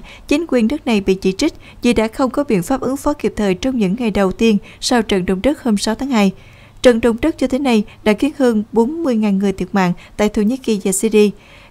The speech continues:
Cảnh sát Thổ Nhĩ Kỳ cho biết lực lượng này đã phát hiện sáu trăm mười ba chủ các tài khoản mạng xã hội có hành vi lan truyền, sợ hãi và hoảng loạn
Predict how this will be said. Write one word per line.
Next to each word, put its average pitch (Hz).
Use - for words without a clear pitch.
Cảnh 233
sát 330
Thổ 254
Nhĩ 262
Kỳ 233
cho 220
biết 277
lực 214
lượng 196
này 214
đã 196
phát 277
hiện 196
sáu 247
trăm 233
mười 196
ba 208
chủ 202
các 294
tài 208
khoản 202
mạng 202
xã 240
hội 190
có 285
hành 277
vi 226
lan 220
truyền, 196
sợ 196
hãi 196
và 202
hoảng 185
loạn 185